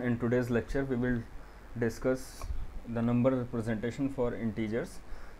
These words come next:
So integers are, are unsigned integer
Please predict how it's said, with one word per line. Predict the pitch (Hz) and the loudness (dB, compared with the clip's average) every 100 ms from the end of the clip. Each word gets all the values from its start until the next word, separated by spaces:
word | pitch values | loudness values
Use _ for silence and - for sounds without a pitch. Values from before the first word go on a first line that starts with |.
| - | -4
So | 127 | 0
integers | 123 120 131 143 139 147 | 2 4 4 4 2 4
are, | 135 135 - - | 4 4 0 2
are | 120 123 120 - - - | 4 4 0 -10 -18 -8
unsigned | 117 120 123 139 143 | 0 0 2 2 4
integer | 139 135 135 143 | 2 2 0 0